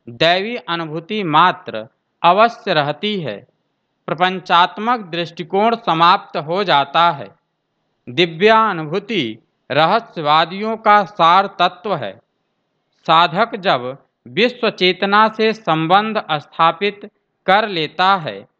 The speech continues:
अद्वैत में पहुंच जाता है, तब वहाँ दिव्य अनुभव ही प्राप्त करता है। अगला शीर्षक है आत्मविरोधी उक्ति या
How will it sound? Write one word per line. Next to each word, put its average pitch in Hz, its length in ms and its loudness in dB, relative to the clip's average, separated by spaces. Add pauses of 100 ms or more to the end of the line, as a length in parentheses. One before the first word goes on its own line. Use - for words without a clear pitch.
(460)
अद्वैत 175 560 2
में 214 280 -8
पहुंच 185 320 -8
जाता 156 500 0
है, 127 380 -8 (500)
तब 190 140 4
वहाँ 165 760 -4 (180)
दिव्य 208 420 2
अनुभव 160 540 0
ही 120 320 -8 (300)
प्राप्त 202 480 0
करता 175 500 -2
है। 131 280 -12 (2500)
अगला 160 340 2
शीर्षक 175 560 -4
है 117 380 -6 (720)
आत्मविरोधी 170 1200 -2
उक्ति 196 440 -2
या 110 320 -2